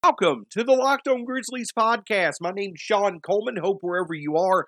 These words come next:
and wherever you are listening, you are having a wonderful start to your Friday. I am back feeling a bit better. Thank you for sticking with me throughout this week. Hope you enjoyed the Quest for a thousand three series talking about the Grizzlies' pursuit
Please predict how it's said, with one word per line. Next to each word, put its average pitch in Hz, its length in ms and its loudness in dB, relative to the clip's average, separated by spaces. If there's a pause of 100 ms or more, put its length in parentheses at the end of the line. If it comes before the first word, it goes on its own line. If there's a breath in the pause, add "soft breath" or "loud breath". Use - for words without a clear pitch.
(240 soft breath)
and 175 120 0
wherever 208 260 0
you 202 220 -6
are 190 180 0
listening, 175 440 -8
you 202 180 -8
are 185 100 2
having 175 420 -4
a 175 160 -8
wonderful 180 540 -6
start - 400 0 (320 soft breath)
to 240 180 -4
your 208 300 -6
Friday. 170 440 2 (120)
I 277 280 -2
am 208 340 -4
back 202 440 0
feeling 240 280 -4
a 175 40 -2
bit 269 320 0
better. 151 380 0
Thank 226 240 -4
you 220 100 -14
for 165 120 -6
sticking 190 320 -6
with 180 180 -4
me 170 160 -8 (320 soft breath)
throughout 170 400 2
this 156 180 -6
week. 175 260 -4
Hope 170 260 -4
you 156 160 -10
enjoyed 151 400 -6
the 131 120 -8
Quest 185 360 -4
for 156 120 -6
a 139 80 -6
thousand 151 480 -2
three 156 280 -8
series 156 520 -6
talking 170 380 -4
about 151 320 2 (320)
the 160 80 -2
Grizzlies' 180 480 -6
pursuit 170 540 -6